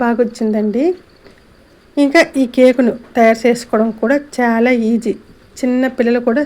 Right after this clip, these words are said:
చేసేయవచ్చు, అంత ఈజీగా తయారు చేసుకోవచ్చు ఈ కేక్ని. మీరు కూడా ఒకసారి ఈ కేక్ని తయారు చేయండి, చాలా బాగుంటుంది టేస్ట్. ఈ కేక్కి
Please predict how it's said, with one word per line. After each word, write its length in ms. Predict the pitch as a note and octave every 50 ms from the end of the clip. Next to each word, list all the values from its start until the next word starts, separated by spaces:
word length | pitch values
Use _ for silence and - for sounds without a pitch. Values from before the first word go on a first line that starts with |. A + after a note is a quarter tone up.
| D4 -
చేసేయవచ్చు, 560 | - A#3+ A#3 A#3 A#3 A3+ A3 A3+ A3 G#3+ - G#3 - A3+
అంత 160 | A3 G#3+ B3 A#3 A3 A3
ఈజీగా 400 | A3 G#3+ A3 A#3+ A#3 A#3 C#4 C#4+ C#4+ B3+
తయారు 260 | A3+ G#3 G#3 G3+ G3+ -
చేసుకోవచ్చు 720 | G#3+ G#3 G3+ - - - G#3 G3+ G#3 F#3+ - - - A#3 C4 E4 F#4 F4+ - - _ _ _ - - - - - _ - A#3+ A#3+
ఈ 40 | A3+ - A#3+
కేక్ని. 360 | A#3+ A#3 A#3 A#3 A3+ A#3 C#4+ D#4 C#4+
మీరు 200 | C4+ C4 C4 B3 B3 C4
కూడా 140 | B3+ B3+ A#3 G3+
ఒకసారి 500 | - - - - - A#3 G#3+ G#3+ A3+ C4 E4 E4 - - - - _ _ _ _ _ _ _ - - - - B3+
ఈ 40 | C4 B3 -
కేక్ని 400 | A#3+ A#3+ A#3+ A#3+ A#3+ A#3 B3+ D4+ F#4+ G#4+ - - - - _ _ -
తయారు 280 | A#3 A3+ A#3+ A#3+ A#3 - -
చేయండి, 360 | G#3+ G3+ G#3+ G#3 G#3 A#3 C#4 C#4+ C#4+ - -
చాలా 240 | A#3 A3 G#3+ A3 A#3 A#3 G3+ G#3+
బాగుంటుంది 520 | G#3 G#3 G#3 G#3 G3+ - G#3 G3+ G3+ G#3 G#3 - A3
టేస్ట్. 420 | G#3 G#3 G#3+ - - - - A#3 D#4 F#4 F4+ - - _ _ _ _ _ _ - - _ _ - - - - - - - - D4
ఈ 20 | D#4 D4 D4 -
కేక్కి 480 | C4 A#3+ C4 A#3+ - - - B3+ C4+